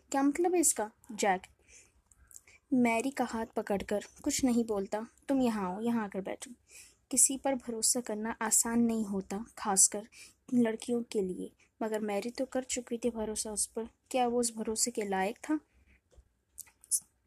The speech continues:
उसके बाद, कुछ दिनों के बाद, एक शाम मैरी को कॉल आता है।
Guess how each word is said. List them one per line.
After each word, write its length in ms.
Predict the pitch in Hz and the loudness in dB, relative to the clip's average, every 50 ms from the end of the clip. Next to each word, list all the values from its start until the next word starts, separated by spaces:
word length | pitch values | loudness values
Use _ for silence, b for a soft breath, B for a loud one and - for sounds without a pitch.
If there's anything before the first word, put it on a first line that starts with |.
| _ _ B B B B B - _ - | _ _ B B B B B -20 _ 4
उसके 220 | 240 - - 262 | 4 4 4 6
बाद, 340 | 240 240 233 240 240 233 254 - _ _ | 4 6 6 6 4 2 -4 -12 _ _
कुछ 140 | - 277 262 | 2 2 2
दिनों 360 | 262 233 240 233 233 233 233 | 2 2 0 0 0 -2 -2
के 140 | 233 247 233 | 0 -2 -2
बाद, 380 | 226 226 202 196 202 208 233 - B B B B B B - | 0 0 -2 -2 -2 -2 -4 -6 B B B B B B -2
एक 140 | 254 247 - | 0 2 2
शाम 280 | - - 240 220 220 | 0 0 0 -2 -4
मैरी 300 | 226 226 226 226 220 233 | -4 -4 -4 -4 -4 -4
को 120 | 240 - 233 | -4 -4 -6
कॉल 320 | - - 214 196 190 190 | -2 0 0 2 2 2
आता 240 | 180 180 - - 196 | 0 -2 -6 -8 -10
है। 80 | 196 | -10